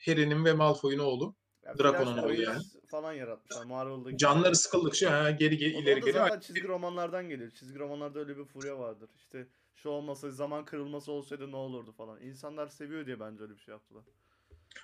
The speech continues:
Speaker 1: Ama işte tuhaf olan ne biliyor musun? Azkaban Tutsağı'nı sen daha yeni izlemişsin. Orada zaman döndürücülerle alakalı Dumbledore'un nasıl uyarıları var, ne kadar tehlikeli bir şey olduğuyla alakalı. Bir de zaten onu bulsun diye, yani Hermione'nin boynuna asıyordu Dumbledore.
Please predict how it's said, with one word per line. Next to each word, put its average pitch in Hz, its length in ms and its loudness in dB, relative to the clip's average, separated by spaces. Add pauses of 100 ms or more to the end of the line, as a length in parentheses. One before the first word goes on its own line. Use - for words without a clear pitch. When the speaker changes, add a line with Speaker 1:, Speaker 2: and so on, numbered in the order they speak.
(120)
Speaker 1:
Ama 170 180 8
işte 208 200 4
tuhaf 160 280 8
olan 175 200 8
ne 202 100 4
biliyor 214 180 -4
musun? 107 420 -6
Azkaban 165 440 4
Tutsağı'nı 160 440 0
sen 143 340 0
daha 135 120 8
yeni 143 200 4
izlemişsin. 127 580 -4 (420)
Orada 135 220 6
zaman 160 360 8
döndürücülerle 165 680 6
alakalı 156 460 4
Dumbledore'un 156 500 4
nasıl 156 220 0
uyarıları 147 520 2
var, 120 200 2
ne 131 100 -2
kadar 135 260 4
tehlikeli 123 460 -4
bir 113 40 -8
şey - 200 -4
olduğuyla 113 340 -4
alakalı. 104 380 -2
Bir 156 60 2
de 196 200 6 (460)
zaten 160 440 6
onu 190 480 4
bulsun 160 560 0
diye, 127 180 2
yani 131 220 6
Hermione'nin 151 520 6
boynuna 147 340 8
asıyordu 113 440 2
Dumbledore. 104 500 -6